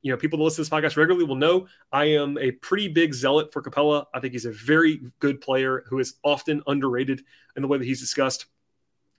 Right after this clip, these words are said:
I thought he was arguably their best player in this game. I thought he was that good. Um, some people that I trust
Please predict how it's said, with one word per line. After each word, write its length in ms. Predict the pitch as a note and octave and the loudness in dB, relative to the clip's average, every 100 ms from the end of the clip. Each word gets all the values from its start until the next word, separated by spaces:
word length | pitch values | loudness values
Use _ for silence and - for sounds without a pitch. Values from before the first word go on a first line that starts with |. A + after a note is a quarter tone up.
| _ | _
I 60 | D3 | 0
thought 160 | D3 D3 | 2 4
he 80 | |
was 160 | C#3 - | 2 0
arguably 300 | C#3 C#3+ D#3 | 0 2 2
their 80 | B2+ | 2
best 220 | C#3 D3+ | 0 0
player 300 | F#3 F#3 F3 - | 2 0 0 -4
in 100 | E3 | -2
this 100 | E3+ | 0
game. 240 | F3+ E3 - | -2 -2 -6
I 60 | |
thought 100 | C3 | -4
he 60 | C3+ | -6
was 120 | A#2+ | -4
that 240 | - C#3+ C#3 | 0 0 2
good. 280 | D3 C#3+ - - - - | 0 0 -8 -20 -20 -4
Um, 220 | C#3 C3 | -2 -2
some 160 | - C#3 | -2 -4
people 200 | C3+ D3+ | -2 0
that 100 | C3+ | 2
I 100 | B2 | 0
trust 440 | - D3 - - | 2 2 2 -4